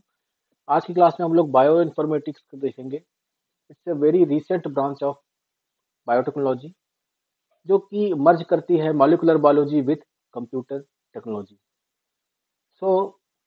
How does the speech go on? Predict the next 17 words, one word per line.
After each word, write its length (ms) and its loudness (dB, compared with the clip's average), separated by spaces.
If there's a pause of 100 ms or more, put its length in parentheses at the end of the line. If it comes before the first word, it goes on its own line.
(180)
मेरी 100 4
वॉइस 220 6
क्लियर 260 6
है 60 6
आप 120 6
लोगों 200 4
को, 220 -2
स्टूडेंट्स? 400 -2 (3500)
Hello, 200 0
students, 320 0 (180)
can 140 -6
you 120 0
hear 200 2
me? 220 -4 (1800)
Okay। 220 -16 (3000)
So, 160 -4
an 200 2